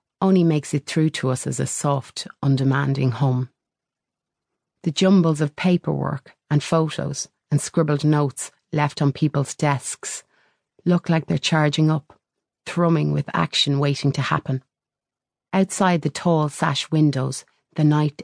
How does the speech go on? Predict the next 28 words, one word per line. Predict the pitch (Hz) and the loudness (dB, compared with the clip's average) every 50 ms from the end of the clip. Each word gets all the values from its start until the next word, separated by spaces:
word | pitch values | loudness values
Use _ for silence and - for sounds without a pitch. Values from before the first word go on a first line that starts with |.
| - | -6
is | - 156 - | -4 -4 -4
thinning | - - _ - 170 156 139 139 139 135 | -6 -6 _ 0 2 2 2 2 0 -2
towards | - - 156 143 139 143 - 147 | -4 -4 -4 -2 -2 -2 -4 -4
a | |
chilled | 139 - - - 156 143 139 127 127 - | -4 -4 -2 -2 0 0 -2 -2 -4 -4
grey. | - 156 143 143 143 135 131 139 - _ _ _ _ _ _ _ _ _ _ _ _ _ _ _ _ _ _ _ _ _ _ _ _ | -2 -2 0 0 0 -2 -4 -6 -10 _ _ _ _ _ _ _ _ _ _ _ _ _ _ _ _ _ _ _ _ _ _ _ _
The | 160 151 | 0 2
room | 156 156 151 151 147 | 4 4 4 4 2
smells | - - 156 143 143 139 143 | 4 2 2 2 2 2 -2
of | 135 - | -4 -4
coffee | - - - 156 147 - - 170 165 156 - _ _ _ _ _ _ _ - | -4 -2 0 0 0 0 0 0 -2 -2 -4 _ _ _ _ _ _ _ -4
and | 147 143 | -2 -2
hot | - - 160 147 - | 0 0 -2 0 0
radiators. | 170 156 156 165 147 151 147 135 139 135 - 156 139 - - - - _ _ _ _ _ _ _ _ _ _ _ _ _ _ _ _ | 0 0 0 0 0 0 -2 -2 -4 -4 -6 -8 -10 -10 -14 -18 -20 _ _ _ _ _ _ _ _ _ _ _ _ _ _ _ _
At | - 180 175 - | 0 0 2 2
that | - 202 208 208 - - | 2 2 2 2 0 -2
hour, | 147 139 135 139 - - _ _ _ _ _ - | -2 -2 -2 -4 -6 -10 _ _ _ _ _ -4
if | 160 - - | -2 0 0
I | 170 160 | 0 0
could | - - - 175 165 160 - - | -2 -2 0 0 0 0 -2 -2
overlook | 175 175 170 156 165 156 160 143 - - - - | 0 0 2 2 2 2 0 0 -2 -6 -8 -4
all | 180 175 175 175 175 | -2 0 0 0 0
the | 160 165 | 0 0
ways | 156 160 160 151 147 143 147 143 - - | 0 0 0 0 0 0 -2 -4 -4 -4
the | 147 151 | -2 0
night | 147 147 147 147 143 - | 2 2 0 0 -2 -4
shift | - - 143 - - | -6 -6 -6 -6 -4
blows, | - 139 131 135 135 135 131 - | -2 -2 -2 -2 -4 -6 -8 -10